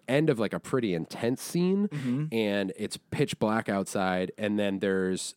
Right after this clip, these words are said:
Speaker 1: the sound design is great, too. There's some, like, crashing noise,
Speaker 2: Mm-hmm.
Speaker 1: and it immediately cuts to, like,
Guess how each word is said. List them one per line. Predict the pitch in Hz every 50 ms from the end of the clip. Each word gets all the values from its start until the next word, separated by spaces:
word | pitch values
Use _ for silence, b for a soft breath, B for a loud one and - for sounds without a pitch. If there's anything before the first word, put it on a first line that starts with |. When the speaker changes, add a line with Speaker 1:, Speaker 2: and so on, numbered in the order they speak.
| -
Speaker 1:
the | - - 117 107 98 90 90
sound | - - 143 123 113 110
design | 101 95 95 95 90 87
is | 85 80
great, | - - 101 92 85 -
too. | - - 113 95
There's | 85 95 90 -
some, | - 107 98
like, | 95 85 82
crashing | - - - - 107 107 113 - - 139 135
noise, | 143 147 151 160 165 170 165 - -
Speaker 2:
Mm-hmm. | - 139 127 123 117 113
Speaker 1:
and | 107
it | 101
immediately | 98 101 113 127 123 117 110 98 92 92
cuts | 85 - - 90 85 - - -
to, | - 107 92 87 87 85 82 -
like, | 80 87 85 85 - - -